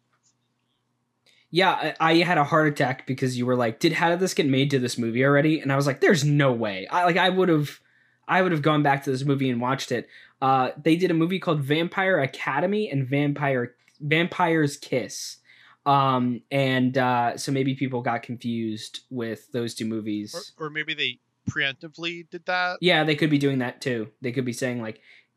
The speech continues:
Speaker 1: "This is the best movie ever. I watched on How Did This Get Made?" and blah, blah,
Speaker 2: Exactly.
Speaker 1: blah.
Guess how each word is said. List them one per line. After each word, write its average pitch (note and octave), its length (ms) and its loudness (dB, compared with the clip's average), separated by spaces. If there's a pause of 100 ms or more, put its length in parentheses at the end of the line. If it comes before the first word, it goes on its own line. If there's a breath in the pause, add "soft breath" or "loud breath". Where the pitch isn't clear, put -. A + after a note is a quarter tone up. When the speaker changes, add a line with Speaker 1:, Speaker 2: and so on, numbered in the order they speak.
(120)
Speaker 1:
"This A3+ 260 0
is G3 80 -6
the F3 80 -2
best A#3 300 0
movie B3+ 300 0
ever. G#3+ 320 2
I G#3+ 80 4
watched G#3 340 -2
on G3 160 -2
How G#3 180 -4
Did G#3+ 140 -8
This G#3 140 -12
Get G3 180 -2
Made?" A3 300 0
and E3+ 160 -2
blah, G3 100 0
blah, G#3 120 -2
Speaker 2:
Exactly. A3+ 120 0
Speaker 1:
blah. E3+ 220 -4